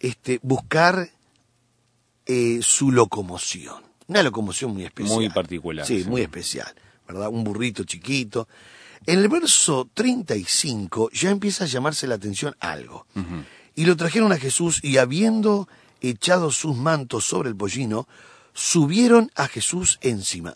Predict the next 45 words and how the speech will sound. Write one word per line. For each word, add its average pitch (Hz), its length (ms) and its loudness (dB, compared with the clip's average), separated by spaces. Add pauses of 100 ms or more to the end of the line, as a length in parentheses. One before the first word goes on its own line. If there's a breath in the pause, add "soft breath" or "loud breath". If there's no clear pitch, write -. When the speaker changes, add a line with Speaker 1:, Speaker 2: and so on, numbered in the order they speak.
Speaker 1:
E-, - 140 -14
e-, - 220 -6
esta, 151 640 0 (100)
esta - 280 -6
idea, 123 500 0 (360 soft breath)
en 151 100 2
el 185 80 2
griego 359 260 6
es 127 60 0
rara 151 320 6
también, 90 420 -6
Speaker 2:
Ajá. 90 300 -8 (260 loud breath)
Speaker 1:
porque 190 360 4
los 190 120 4
burritos 226 400 0
son 196 160 0
bajitos. - 720 -6 (220)
Speaker 2:
Claro, 92 380 -4
no 107 240 -4
precisaba 117 420 4
la 104 60 6
ayuda 104 220 4
Speaker 1:
Y 107 60 10
Speaker 2:
de 127 60 4
nadie. 131 160 6
Speaker 1:
Jesús 254 240 6
no 208 160 4
tiene 220 300 2
problema 165 300 0
de 123 80 0
osteoporosis, 165 880 4
Speaker 2:
Es 143 60 -2
un 123 40 2
Speaker 1:
no, 123 60 6
Speaker 2:
hombre 127 160 4
joven, 147 440 6
sí. 123 60 -2
Speaker 1:
joven, 202 600 10
Speaker 2:
Ujú. 113 80 -2
Speaker 1:
muy 139 180 2
joven, 170 560 8
una 120 300 0
vitalidad, 113 680 2
buena 120 240 -2
salud. 147 600 2